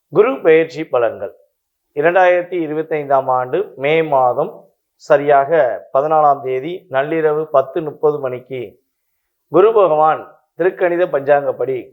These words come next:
குரு பகவான் ரிஷப ராசியிலிருந்து, மிருகசீஷம் ரிஷப ராசி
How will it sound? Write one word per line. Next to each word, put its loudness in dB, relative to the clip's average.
குரு -2
பகவான் 0
ரிஷப 2
ராசியிலிருந்து, -2
மிருகசீஷம் -4
ரிஷப 2
ராசி 2